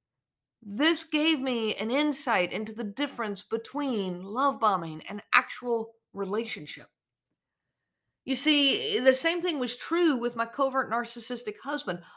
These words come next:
All the little things that we did together did not count in his eyes.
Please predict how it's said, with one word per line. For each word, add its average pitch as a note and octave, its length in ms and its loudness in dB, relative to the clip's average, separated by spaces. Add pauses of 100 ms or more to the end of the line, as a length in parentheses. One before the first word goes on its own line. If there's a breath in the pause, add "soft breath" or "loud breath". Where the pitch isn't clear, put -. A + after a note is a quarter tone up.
All D#4+ 260 12
the D4 80 6
little F#4 460 6
things G3+ 400 -4
that A3 160 -2
we G#3+ 80 -6
did G#3 220 0
together F#3 360 -2
did G3+ 220 -6
not A#3+ 300 -4
count C#4 480 -2
in G#3+ 120 -8
his G#3+ 460 -6
eyes. - 480 -12